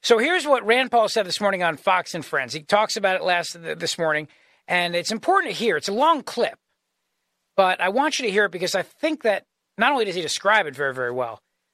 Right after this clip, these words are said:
but also what he says about how the fact that they, they're not even logical based on what he says about his support for a particular bill that they also back. Cut number three.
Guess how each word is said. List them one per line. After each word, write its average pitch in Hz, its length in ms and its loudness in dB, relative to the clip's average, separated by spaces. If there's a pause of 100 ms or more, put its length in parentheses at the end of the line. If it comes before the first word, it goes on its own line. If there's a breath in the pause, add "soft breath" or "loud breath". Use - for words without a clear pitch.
(100)
but 214 120 2
also 302 240 2
what 254 300 0
he 302 140 -4
says 165 540 0
about 170 300 0
how 190 100 2
the 175 80 -6
fact 196 300 2
that 170 140 -6
they, 165 260 -4
they're 175 120 -2
not 208 220 2
even 226 180 -6
logical 170 760 -2 (760)
based 214 240 2
on 214 160 2
what 185 120 -2
he 220 200 -6
says 190 440 0
about 160 300 0
his 180 160 -4
support 180 460 -4
for 156 160 -4
a - 20 -2
particular 165 380 -4
bill 160 220 0
that 139 120 -6
they 151 140 0
also 143 260 -2
back. 135 300 -2
Cut 185 160 -2
number 156 180 -6
three. 127 360 -6